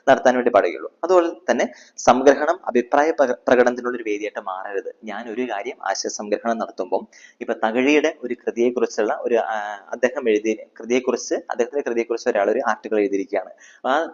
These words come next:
കൃതിയെക്കുറിച്ച് എഴുതിയിരിക്കുന്ന ആർട്ടിക്കിൾ ഞാൻ ആശയസംഗ്രഹണം നടത്തുമ്പോൾ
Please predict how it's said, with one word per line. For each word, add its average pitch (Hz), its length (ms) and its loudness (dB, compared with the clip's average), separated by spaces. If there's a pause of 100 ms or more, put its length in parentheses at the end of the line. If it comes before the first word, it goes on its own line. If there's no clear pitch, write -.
കൃതിയെക്കുറിച്ച് 117 580 -2
എഴുതിയിരിക്കുന്ന 107 340 -2
ആർട്ടിക്കിൾ 120 600 -2
ഞാൻ 117 220 -6
ആശയസംഗ്രഹണം 107 760 -4
നടത്തുമ്പോൾ 92 460 -6